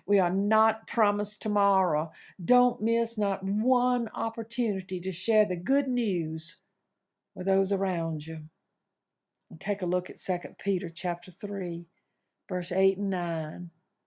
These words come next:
But do not forget this one thing, dear friends.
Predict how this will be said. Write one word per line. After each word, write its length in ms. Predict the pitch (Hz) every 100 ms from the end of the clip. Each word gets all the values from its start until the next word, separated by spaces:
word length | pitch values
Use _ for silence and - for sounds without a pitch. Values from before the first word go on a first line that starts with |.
| _ _ _ _
But 100 | -
do 140 | 180 208
not 200 | 190 -
forget 360 | 208 190 196
this 200 | 196 170
one 280 | 196 196 196
thing, 280 | 190 202 196
dear 220 | 185 180
friends. 680 | 170 185 170 165 170 170 -